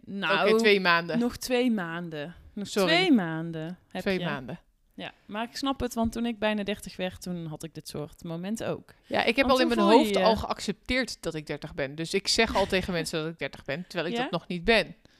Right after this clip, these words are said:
Speaker 1: Maar je voelt je al wel dertig?
Speaker 2: Eh, ja, ik voel me wel al dertig.
Speaker 1: Oké.
Speaker 2: Of ja,
Speaker 1: Diepe
Speaker 2: hoe zeg je
Speaker 1: zucht.
Speaker 2: dat? Of ik voel me al dertig. Ik, ik ben, ehm, ik, ik, ja.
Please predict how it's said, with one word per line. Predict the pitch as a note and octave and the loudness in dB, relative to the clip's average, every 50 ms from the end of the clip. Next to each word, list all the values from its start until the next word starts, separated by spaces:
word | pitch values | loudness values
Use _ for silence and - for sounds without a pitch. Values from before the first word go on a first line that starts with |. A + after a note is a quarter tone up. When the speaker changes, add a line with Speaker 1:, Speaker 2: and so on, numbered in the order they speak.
| _ - | _ -12
Speaker 1:
Maar | G#3 G#3 G#3 G#3+ A3 A3 | -8 -6 -4 -2 -2 -2
je | A3 G#3 | -4 -4
voelt | - B3+ C4 B3+ - | -4 -4 -6 -4 -4
je | - | -6
al | G#3+ | -4
wel | F#3+ F3 F3 F3 | -4 -4 -4 -6
dertig? | E3+ A3 - - - B2 A#2 - - - - _ _ _ _ _ _ _ _ - _ _ _ _ _ - - - - - - - - _ _ _ _ _ _ _ _ _ _ | -8 -12 -12 -12 -16 -16 -16 -16 -20 -20 -20 _ _ _ _ _ _ _ _ -20 _ _ _ _ _ -20 -20 -20 -20 -20 -20 -20 -20 _ _ _ _ _ _ _ _ _ _
Speaker 2:
Eh, | B3 B3 B3 A#3 A#3 A3 | -4 -2 0 2 4 4
ja, | A3 G#3 F3 D#3+ | 4 4 4 2
ik | E3+ - - | 0 -6 -12
voel | - - G3+ G3 | -10 -8 -6 -4
me | G3+ G#3 | -4 -2
wel | G3 G3+ G3+ F#3+ | 0 0 0 2
al | - G#3 G3+ F3+ | 0 -2 -2 0
dertig. | A3 G#3 G3 - - E3 D3+ - - - - - - - _ _ _ _ _ _ _ _ _ _ _ _ | -2 -4 -4 -4 -6 -8 -8 -8 -12 -14 -16 -18 -20 -20 _ _ _ _ _ _ _ _ _ _ _ _
Speaker 1:
Oké. | - A3 - E3+ E3 G#3 B3 _ - - _ _ _ _ _ _ | -18 -18 -16 -14 -14 -14 -14 _ -20 -20 _ _ _ _ _ _
Speaker 2:
Of | - - - | -14 -4 2
ja, | G#3 F#3+ F#3 | 6 6 6
Speaker 1:
Diepe | F#3+ G3 G3 | 6 6 4
Speaker 2:
hoe | G3+ F#3+ | 2 4
zeg | A3 A#3 F#3+ | 2 2 2
je | A3 | 4
Speaker 1:
zucht. | A3+ A#3 A#3 | 2 4 4
Speaker 2:
dat? | - - | 2 -2
Of | - - - - - - - - - - _ - | -4 -4 -8 -18 -18 -16 -16 -16 -16 -20 _ -10
ik | A3 F#3+ | -8 -8
voel | - - C4+ C#4 | -6 -4 -6 -6
me | C4+ C4 | -4 -6
al | F#3+ A#3+ B3 G#3 | -6 -6 -6 -4
dertig. | G3 A3 A#3+ A#3 - C4+ C4 B3+ B3+ - | -4 -6 -6 -4 -4 -4 -4 -4 -6 -10
Ik, | - G#3+ - - | -14 -14 -12 -10
ik | C4+ A3 - G#3+ - - - - | -10 -8 -8 -10 -14 -12 0 4
ben, | A3 G#3 G3+ F#3+ - - _ | 4 4 4 2 -8 -14 _
ehm, | - F#3 F#3 F#3 F#3 F3+ F3+ F#3 F3+ F3+ F3+ F#3 F#3 F3 F3 - _ _ _ _ _ _ _ _ _ _ _ _ _ _ _ _ _ _ _ - _ _ _ _ _ _ _ _ | -4 -2 0 0 0 0 0 -2 -2 -2 -4 -4 -6 -8 -8 -10 _ _ _ _ _ _ _ _ _ _ _ _ _ _ _ _ _ _ _ -20 _ _ _ _ _ _ _ _
ik, | - - _ _ _ _ | -16 -16 _ _ _ _
ik, | - A3 G#3 - - - | -6 -6 -6 -6 -8 -8
ja. | G#3+ G3+ F#3+ E3+ D3+ D3 E3 | -4 -4 -4 -4 -4 -8 -12